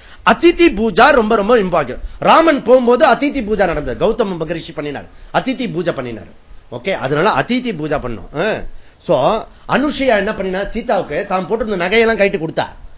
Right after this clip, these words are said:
ஆ, அதிதி பூஜை. ரெண்டு பேரும் வந்திருக்கா, காட்டுக்கு வந்திருக்கா, ஏ, இல்ல லேடிஸ் சமாச்சாரம் கொடுத்தா ஒரு சந்தோஷமா இருக்கும். ம். வெறுமனே அப்படி கையாட்டிட்டு "போயிட்டு வா" அப்படின்னு சொல்லக்கூடாது.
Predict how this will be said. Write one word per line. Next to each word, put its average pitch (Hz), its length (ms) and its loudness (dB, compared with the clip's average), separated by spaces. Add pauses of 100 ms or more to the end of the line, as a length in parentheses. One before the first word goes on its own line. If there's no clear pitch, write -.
(140)
ஆ, 151 180 -2 (360)
அதிதி 214 400 0
பூஜை. 143 240 -2 (380)
ரெண்டு 180 200 -4
பேரும் 208 260 0
வந்திருக்கா, 220 200 0
காட்டுக்கு 202 360 0
வந்திருக்கா, 208 400 -2 (380)
ஏ, 233 180 -2
இல்ல 240 200 -2
லேடிஸ் 247 340 4
சமாச்சாரம் 151 460 -2 (280)
கொடுத்தா 226 240 2
ஒரு 208 160 2
சந்தோஷமா 190 420 -4
இருக்கும். - 260 -10 (160)
ம். 151 260 -8 (460)
வெறுமனே 208 380 4
அப்படி 214 260 2
கையாட்டிட்டு 202 300 2
"போயிட்டு 208 240 0
வா" 160 120 0 (300)
அப்படின்னு 170 180 -8
சொல்லக்கூடாது. 156 420 -4